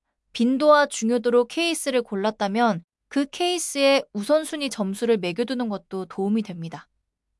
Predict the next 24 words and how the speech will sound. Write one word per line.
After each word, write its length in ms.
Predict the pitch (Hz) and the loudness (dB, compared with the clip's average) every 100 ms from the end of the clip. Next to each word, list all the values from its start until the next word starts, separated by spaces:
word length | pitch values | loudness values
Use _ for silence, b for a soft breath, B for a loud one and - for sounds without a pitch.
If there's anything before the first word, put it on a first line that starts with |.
| _ _ _ - | _ _ _ -4
점수가 440 | 247 233 294 277 | 0 2 4 2
높은 340 | 202 - 311 302 | 2 -2 -4 -4
순으로 480 | 302 262 254 247 | -2 2 4 4
골든셋을 720 | 240 226 233 285 311 294 269 254 | 4 4 4 2 0 -2 0 -4
채우면 600 | - 220 190 226 175 165 b b b 214 | -2 -2 0 0 0 -6 b b b 2
예산이 380 | 220 269 330 | 4 4 2
한정된 480 | 302 349 392 381 339 | 0 -2 -2 0 -2
상황에서도 720 | 311 294 269 233 214 285 302 - | 0 0 0 0 -4 -2 -4 -4
가장 420 | - 214 277 294 | -4 2 2 0
중요한 400 | - 214 254 262 | 0 2 4 2
케이스부터 920 | - 311 285 240 196 - - 220 170 b b b | 0 -2 -2 -6 -10 -8 -2 0 0 b b b
커버리지를 580 | - 392 403 359 277 247 | -2 4 4 4 2 0
확보할 380 | 262 - 320 285 | 0 4 4 4
수 140 | - | 0
있습니다. 480 | 160 - 156 - - _ _ _ _ _ _ _ _ | -12 -12 -14 -14 -18 _ _ _ _ _ _ _ _
엘엘엠 440 | 220 247 294 294 285 | 4 6 6 4 2
판정자를 600 | 359 349 359 330 302 277 | -6 0 0 4 4 4
쓰는 320 | 269 262 247 | 0 0 0
법과 600 | 190 - 220 220 170 - _ _ | -4 -4 2 4 4 0 _ _
믿지 360 | 214 220 - 285 | -2 -2 2 2
않는 340 | 185 202 214 | 4 2 4
법 220 | 254 277 _ | 4 2 _
골든셋이 680 | - 220 214 294 302 277 240 | 0 2 2 0 -4 -4 -6
준비되면 760 | - 190 220 208 175 233 208 | -8 -6 -4 -4 -2 0 -2